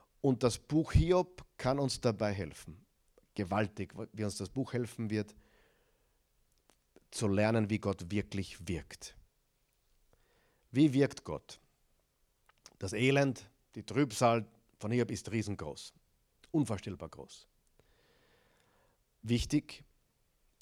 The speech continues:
wir können nicht hineinblicken in die Motive, in die Situation, aber wir wissen etwas, was Hiob nicht gewusst hat, nämlich diese himmlischen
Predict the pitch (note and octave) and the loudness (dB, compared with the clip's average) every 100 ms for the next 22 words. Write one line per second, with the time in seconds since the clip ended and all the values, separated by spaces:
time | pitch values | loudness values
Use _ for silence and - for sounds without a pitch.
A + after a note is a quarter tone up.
0 | _ A#2 A2+ C3 C3 A#2+ C3+ - B2+ A2 | _ -6 0 2 4 4 2 0 0 2
1 | A2 G#2 A#2+ - B2+ - _ _ _ _ | 2 2 0 0 -4 -4 _ _ _ _
2 | A#2+ A2 G#2+ G#2 G2 A#2 A#2+ A#2 B2 G#2+ | -6 -2 0 0 0 0 0 2 0 -2
3 | G2 A2+ A2 G2 - G#2+ A#2+ A#2 A#2 A#2 | -4 -4 -2 -4 -2 -2 -2 -2 -2 0
4 | C3 D3 - B2+ B2 A#2+ A2+ B2 A#2 C3 | -2 -2 -2 -2 -2 -8 -6 -4 -4 -6
5 | A#2 A#2 A2 A2 B2+ A2+ A#2+ A#2+ A#2+ A2+ | -6 -8 -6 -6 -6 -4 -4 -4 -6 -6
6 | A2+ B2+ B2 - A#2 | -4 -2 -4 -4 -6